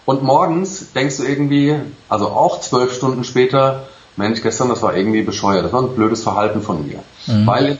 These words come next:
Speaker 1: der Nacht eben etwas Magisches passiert ist, weil in der Nacht über diese, äh, schnellen Augenbewegungsmuster,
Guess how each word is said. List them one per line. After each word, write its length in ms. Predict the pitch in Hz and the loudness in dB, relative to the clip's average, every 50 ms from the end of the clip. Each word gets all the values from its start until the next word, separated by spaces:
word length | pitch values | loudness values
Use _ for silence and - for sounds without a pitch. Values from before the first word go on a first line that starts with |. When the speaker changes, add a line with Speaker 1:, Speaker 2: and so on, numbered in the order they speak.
| - - | -4 -2
Speaker 1:
der 100 | 110 123 | -2 0
Nacht 200 | - - - 123 | 0 -2 -2 -2
eben 180 | 135 139 139 | -2 0 0
etwas 280 | 135 117 - 123 117 - | -2 -2 -4 -6 -4 0
Magisches 480 | 120 110 107 120 123 127 - 123 - - | 0 2 2 2 0 -2 -6 -8 -10 -8
passiert 400 | - 120 - - 139 139 127 - | -8 -8 -6 -4 -2 -2 -2 -4
ist, 160 | - - - | -6 -2 0
weil 240 | 101 110 131 151 143 | 2 2 2 2 0
in 120 | 135 123 | 0 -2
der 100 | 110 98 | -2 0
Nacht 340 | 95 101 139 170 - - - - | 2 0 0 0 -2 -8 -8 -4
über 220 | 156 151 147 143 | -2 0 2 2
diese, 500 | 120 120 123 120 110 117 113 110 104 - - - - - - - - - - | 2 0 -2 -2 2 2 2 2 2 0 -6 -10 -16 -20 -20 -20 -20 -8 -4
äh, 300 | 107 104 101 101 101 98 | -2 0 0 0 0 -2
schnellen 420 | - - 117 117 120 139 151 139 | -2 -2 0 2 2 2 2 2
Augenbewegungsmuster, 1400 | - 98 117 135 147 156 147 131 120 131 135 131 139 139 139 139 - 139 135 139 143 - - 139 131 135 139 139 | 2 2 2 2 2 0 -2 -2 0 -2 0 0 0 -2 -2 -2 -2 -2 -2 -2 -2 0 0 2 2 2 0 -2